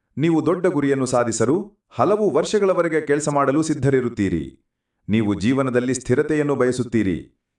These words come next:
ಇದು ನಿಮ್ಮ ಸಂಬಂಧಗಳಲ್ಲಿಯೂ ಪ್ರತಿಬಿಂಬಿಸುತ್ತದೆ. ನಿಮ್ಮನ್ನು ನಂಬುವವರಿಗೆ ನೀವು ಯಾವಾಗಲೂ ಸ್ಥಿರವಾದ ಹಾಗೂ ವಿಶ್ವಾಸಾರ್ಹ ಬೆಂಬಲ ನೀಡುತ್ತೀರಿ.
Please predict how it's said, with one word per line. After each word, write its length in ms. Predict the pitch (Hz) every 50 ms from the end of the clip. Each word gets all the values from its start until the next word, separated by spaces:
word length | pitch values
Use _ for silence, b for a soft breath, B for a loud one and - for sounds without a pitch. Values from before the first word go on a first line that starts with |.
| _ -
ಇದು 140 | 170 170 175
ನಿಮ್ಮ 220 | 165 160 160 156
ಸಂಬಂಧಗಳಲ್ಲಿಯೂ 800 | 147 - 147 165 180 196 190 185 190 175 180 175 175 175 180 180
ಪ್ರತಿಬಿಂಬಿಸುತ್ತದೆ. 1200 | 180 180 160 151 165 160 156 165 165 160 151 156 147 - 156 131 104 87 64 - - _ _ _ _ _ _ _ _ _ -
ನಿಮ್ಮನ್ನು 360 | 101 131 147 147 143 135 127
ನಂಬುವವರಿಗೆ 960 | 117 113 127 151 156 160 160 147 143 131 135 131 156 202 233 226 - _ _ _ 117
ನೀವು 260 | 127 156 170 147 147
ಯಾವಾಗಲೂ 580 | 123 127 151 185 202 202 185 180 160 151 147
ಸ್ಥಿರವಾದ 840 | 131 - - 190 202 208 190 156 143 131 117 98 85 76 73 - _ -
ಹಾಗೂ 280 | - 127 135 127 127
ವಿಶ್ವಾಸಾರ್ಹ 680 | 120 117 139 143 180 190 190 190 190 180 165 156 135 139
ಬೆಂಬಲ 400 | 123 123 135 151 147 147 139 135
ನೀಡುತ್ತೀರಿ. 880 | 131 127 123 110 110 104 98 92 82 78 73 64 64 - _ _ _